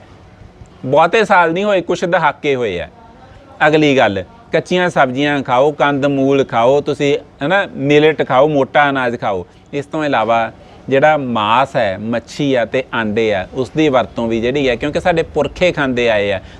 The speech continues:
ਤਾਂ ਉਹ ਵੀ ਸਾਡੇ ਸਰੀਰ ਦੇ ਲਈ ਮਾਫਕ ਹਨ। ਪਰ ਇਸ ਤੋਂ ਇਲਾਵਾ ਜੇਕਰ ਅਸੀਂ ਹੋਰ ਚੀਜ਼ਾਂ ਖਾਂਦੇ ਹਾਂ,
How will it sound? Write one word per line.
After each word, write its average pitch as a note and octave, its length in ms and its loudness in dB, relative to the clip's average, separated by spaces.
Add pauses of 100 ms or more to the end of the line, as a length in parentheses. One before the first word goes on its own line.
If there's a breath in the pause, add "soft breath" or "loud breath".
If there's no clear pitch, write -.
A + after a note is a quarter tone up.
ਤਾਂ F3+ 80 2
ਉਹ F3 160 2
ਵੀ G#3 120 4
ਸਾਡੇ E3+ 280 0
ਸਰੀਰ C3+ 280 -4
ਦੇ B2 160 -2
ਲਈ D3 200 -2
ਮਾਫਕ A#2 460 -6
ਹਨ। G2+ 240 -6 (320 loud breath)
ਪਰ G#3 140 4
ਇਸ G#3+ 140 2
ਤੋਂ G#3+ 180 -4
ਇਲਾਵਾ F3+ 320 2
ਜੇਕਰ F3 380 0
ਅਸੀਂ G3 220 0
ਹੋਰ C#3+ 300 0
ਚੀਜ਼ਾਂ F#3+ 340 0
ਖਾਂਦੇ B2+ 380 -2
ਹਾਂ, A2 120 -6